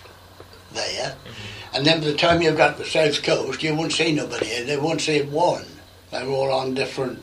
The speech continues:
Speaker 1: different la-, different heights and one thing and another. You see, you, you wouldn't see, you wouldn't, probably wouldn't see another Lancaster till you got nearer the target.
Speaker 2: Mm-hmm.
Speaker 1: And then they, you s-, begin to see, perhaps you'd see one, then two, three, and then a half a dozen, and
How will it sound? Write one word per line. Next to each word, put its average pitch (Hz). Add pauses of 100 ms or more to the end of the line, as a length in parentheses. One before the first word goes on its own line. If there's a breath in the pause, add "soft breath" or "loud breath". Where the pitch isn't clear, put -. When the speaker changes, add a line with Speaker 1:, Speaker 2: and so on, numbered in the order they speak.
(180)
Speaker 1:
different 135
la-, 143
different 135
heights 151
and 127
one 135
thing 131
and 127
another. 135
You 131
see, 151
you, 147
you 143
wouldn't 147
see, 160 (240 loud breath)
you 151
wouldn't, 208
probably 185
wouldn't 180
see 185
another 170 (120)
Lancaster 165
till 170
you 160
got 165
nearer 170
the 156
target. 170
Speaker 2:
Mm-hmm. -
Speaker 1:
And 143
then 147
they, 151 (100)
you 147
s-, - (260)
begin 147
to 151
see, 151
perhaps 156
you'd 147
see 147
one, 151
then 151
two, 151
three, 143
and - (460 loud breath)
then 143
a 139
half 139
a 151
dozen, 139
and 127